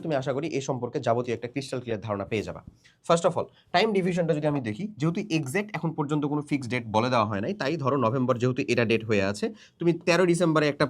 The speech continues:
পরীক্ষা পাবা হচ্ছে ডিইউএ, again পাবা বিশ ডিসেম্বরে একটা ডি-, মানে সরি, এখানে পাবা হচ্ছে ডিইউবি, এখানে পাবা হচ্ছে ডিইউএ,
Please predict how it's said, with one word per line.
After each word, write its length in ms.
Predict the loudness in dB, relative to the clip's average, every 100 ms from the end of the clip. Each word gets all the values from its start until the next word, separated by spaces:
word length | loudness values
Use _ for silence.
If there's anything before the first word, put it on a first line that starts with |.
| 0
পরীক্ষা 280 | -2 0 2
পাবা 140 | 4 2
হচ্ছে 180 | 2 -2 2
ডিইউএ, 380 | 4 4 4 0 0 _ 2
again 180 | 4 6
পাবা 140 | 6 6 4
বিশ 100 | 2
ডিসেম্বরে 300 | 2 2 2 0
একটা 120 | -4 -2
ডি-, 160 | -2 0
মানে 140 | 0 0 2
সরি, 140 | 0 -2 0
এখানে 160 | 2 4
পাবা 100 | 2
হচ্ছে 140 | 2 2
ডিইউবি, 340 | 6 6 6 2 2
এখানে 160 | 0 0
পাবা 100 | -2
হচ্ছে 140 | -2 -2
ডিইউএ, 340 | 2 2 2